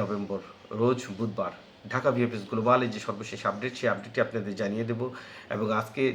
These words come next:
ঢাকার যে তথ্যগুলো, আপনারা একটি ভিডিও প্রকাশ করেছিলাম, যেখানে আপনারা আমাকে দেখতে পেয়েছিলেন। আমি আজকে ঢাকা, আহ, যে ভিডিওটি প্রকাশ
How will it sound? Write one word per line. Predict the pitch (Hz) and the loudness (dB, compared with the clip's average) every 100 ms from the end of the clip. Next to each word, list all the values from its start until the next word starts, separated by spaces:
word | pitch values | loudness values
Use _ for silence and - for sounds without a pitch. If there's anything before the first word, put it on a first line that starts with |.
| 110 | 0
ঢাকার | 104 127 123 110 | 0 2 2 2
যে | 110 104 - - - - | -2 -4 -10 -20 -2 0
তথ্যগুলো, | 117 - 123 120 110 - - - 104 | 2 2 4 6 4 2 -6 -12 -6
আপনারা | - 113 113 | 0 0 0
একটি | 117 107 | -2 -4
ভিডিও | 117 135 | 0 0
প্রকাশ | 127 113 110 | 0 -2 -2
করেছিলাম, | 117 98 113 113 | -4 -4 -4 -4
যেখানে | 110 113 107 | -2 -2 -2
আপনারা | 107 101 | 0 0
আমাকে | 107 101 | 0 -4
দেখতে | 117 135 | -6 -2
পেয়েছিলেন। | 120 110 113 113 | 0 0 -2 -2
আমি | 104 107 | 0 -2
আজকে | - 107 | -4 -4
ঢাকা, | 104 110 | -2 -2
আহ, | - - - - - 101 104 104 - 101 | -4 -8 -18 -20 -4 0 2 2 0 -4
যে | 101 | -4
ভিডিওটি | 104 113 110 110 | 0 0 0 -4
প্রকাশ | 110 135 | -2 -2